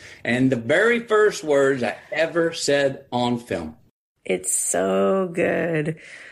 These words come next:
Speaker 2: Okay, this next clip is from my good friend Amy Purdy. She is just simply one of the greatest treasures on this earth.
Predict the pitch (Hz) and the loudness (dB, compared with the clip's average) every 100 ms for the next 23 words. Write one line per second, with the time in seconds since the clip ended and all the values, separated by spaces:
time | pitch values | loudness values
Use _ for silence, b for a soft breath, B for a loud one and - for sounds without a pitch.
0 | B - 190 190 165 165 175 180 - - | B -6 -2 0 -2 -4 -2 -4 -4 -4
1 | 160 - 160 156 151 147 151 160 160 156 | -2 -2 -4 -2 -2 -2 -2 -4 -2 -4
2 | 147 165 147 143 139 135 - - 175 160 | -2 -2 -2 -2 -2 -4 -2 -2 -2 -6
3 | - - - 160 151 - 156 156 - 156 | -12 -10 -2 0 0 0 -2 -4 -6 -2
4 | 151 - - - - - 165 151 151 151 | -2 -4 -12 -16 -10 -4 -4 -4 -2 0
5 | 143 - - - - - 76 175 156 156 | 0 -2 -6 -10 -14 -10 -4 0 0 0
6 | 147 156 151 139 147 - - 135 127 - | -2 -2 -2 -2 -2 -4 -4 -4 -2 -4
7 | - - - - - 107 160 | -4 -4 -4 -2 -2 -2 -6